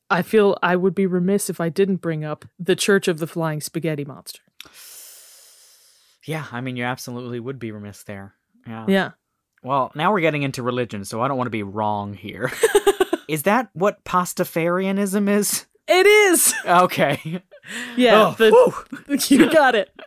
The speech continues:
Speaker 1: Uh, the Church of the Flying Spaghetti Monster, A K A Pastafarianism, is a satirical religion originally created in opposition to teaching religious beliefs in schools.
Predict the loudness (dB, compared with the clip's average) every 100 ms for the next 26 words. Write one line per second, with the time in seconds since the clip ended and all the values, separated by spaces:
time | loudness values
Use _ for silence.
0 | _ _ -14 -12 -6 0 2 2 2 0
1 | 2 2 2 0 0 0 2 2 0 -2
2 | 0 0 0 -4 -6 -8 -4 0 0 0
3 | -2 -2 -4 -6 -6 -6 -8 -6 -6 -6
4 | -10 -10 -10 -12 -14 _ _ _ 0 4
5 | 4 2 0 2 2 0 -4 -4 -2 0
6 | 0 0 -2 -2 -6 -6 -8 -8 -10 -8
7 | -6 -2 -2 0 -2 -4 -4 -4 -4 -6
8 | -10 -8 -6 -4 -6 -4 -2 0 -2 -2
9 | -4 -6 -6 -6 -10 -6 -6 -4 -4 -6
10 | -6 -8 -10 -12 -12 -12 -14 -16 -14 -10
11 | -10 -10 -20